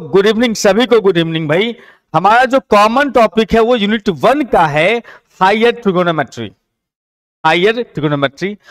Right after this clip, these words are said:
और हम जो बात कर रहे हैं इस बार जो आपके नवंबर में एग्जामिनेशन होने वाले हैं उसके टॉपिक के ऊपर हम बात करने वाले हैं।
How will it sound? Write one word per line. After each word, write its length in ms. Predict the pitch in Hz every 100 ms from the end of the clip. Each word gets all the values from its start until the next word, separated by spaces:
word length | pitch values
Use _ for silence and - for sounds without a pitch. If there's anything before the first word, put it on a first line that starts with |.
| - -
और 160 | 170 - 208
हम 180 | 277
जो 100 | 247 196
बात 260 | 180 180
कर 120 | 202
रहे 80 | 208
हैं 60 | 180
इस 180 | 175 190
बार 160 | 214
जो 100 | 196
आपके 280 | 185 180 196
नवंबर 440 | 165 160 180 226 254
में 100 | 233
एग्जामिनेशन 500 | 175 160 170 185 165
होने 220 | 156 160
वाले 260 | 143 156
हैं 340 | 156 196 190 233 _ _ _ _ _ _
उसके 300 | 151 - 214
टॉपिक 380 | - 160 - 175
के 100 | 170
ऊपर 240 | 156 147
हम 100 | 143
बात 200 | 120 113
करने 220 | - 110 107
वाले 240 | 101 98
हैं। 220 | 98 95